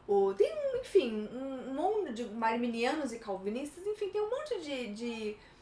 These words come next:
de, de linhas de teologias diferentes, que naquela linha faz sentido essa interpretação. Pro outro, não faz, mas tudo bem.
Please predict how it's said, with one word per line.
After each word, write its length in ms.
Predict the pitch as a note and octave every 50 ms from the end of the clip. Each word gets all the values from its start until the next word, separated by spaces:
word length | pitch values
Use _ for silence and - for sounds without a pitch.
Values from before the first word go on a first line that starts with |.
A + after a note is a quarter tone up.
| - - - - - - -
de, 380 | G#3 G3 G#3 A3+ A3+ G#3+ G3+ F#3+ F3 -
de 200 | F#3 G3 A3 A3
linhas 600 | G#3 G#3+ G#3+ A#3 C4+ F4+ G#4 G#4+ F#4+ D4+ B3 G#3+
de 80 | G#3 G#3+
teologias 680 | - B3 G3+ G3 G3 F#3+ F#3 F3+ F3 F3+ F3+ F3 E3+
diferentes, 680 | F3 F3 - - F#3 E3+ E3 D#3+ D3 E3 - - - -
que 260 | - - G#3 F3 - - - - - -
naquela 580 | A#3 A3+ A3+ A3+ - F4 F4+ G4+ G4 E4+ B3+ A3
linha 380 | A3 A#3 D4 F4 F4 D4 B3+
faz 280 | C4 - F4+ F#4+ G4+ -
sentido 440 | - - A#4 A#4 - - G#4+ G#4 G#4+
essa 200 | G#4+ - G#4 G4+
interpretação. 840 | G#4 G#4 G#4 G#4 G#4+ A4 A4 A4 - D5 B4 - - - A#3+ A#3 - -
Pro 200 | F#4+ F#4+ G4 F4+
outro, 440 | F4 G4+ G#4+ G#4+ G#4 - E4 D4 D#4
não 180 | F#4+ A4+ C5 C5
faz, 560 | - - - B4+ B4 B4 B4 A#4+ A4+ A4+ -
mas 260 | E4 G4 G4+ G4+ -
tudo 160 | - - A#4+ A#4
bem. 600 | A4+ A4 A4+ A#4 A#4+ B4 A#4+ A4 F4+ B3 G3